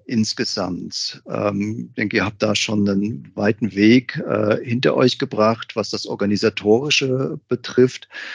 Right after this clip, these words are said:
Wenn du jetzt mal so in die Zukunft schaust, wie wird sich denn das, das Verhältnis von I-T-Provider zu Kunde oder die Aufgabe von I-T-Provider zu Kunde, gerade mit dem Hintergrund Software Asset Management, verändern? Also wie werdet ihr euch im Software Asset Management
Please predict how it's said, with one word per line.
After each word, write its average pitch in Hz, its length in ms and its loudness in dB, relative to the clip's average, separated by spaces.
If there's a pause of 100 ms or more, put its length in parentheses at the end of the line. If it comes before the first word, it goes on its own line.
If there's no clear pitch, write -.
(420)
Wenn 120 160 2
du 147 80 2
jetzt 139 200 2
mal 127 100 6
so 123 160 4
in 123 100 4
die 120 180 2
Zukunft - 600 -6
schaust, 107 680 0
wie 113 200 -4
wird 127 160 2
sich - 260 -2
denn 123 540 2
das, - 280 -6
das - 160 -6
Verhältnis 123 1080 2
von 113 420 -2
I-T-Provider 113 1040 0
zu - 180 -10
Kunde 131 340 2
oder 110 160 0
die 113 160 -4
Aufgabe 117 680 2
von 113 340 -2
I-T-Provider 113 1000 2
zu - 200 -6
Kunde, 123 460 6
gerade 113 300 4
mit 117 160 4
dem 107 140 0
Hintergrund 113 580 0
Software - 400 -4
Asset 123 300 -2
Management, 104 800 0
verändern? 113 640 2
Also 95 260 -8
wie 120 260 -4
werdet 113 360 2
ihr 127 260 4
euch 131 160 0
im 113 100 0
Software 113 460 -2
Asset 123 320 -4
Management 113 760 2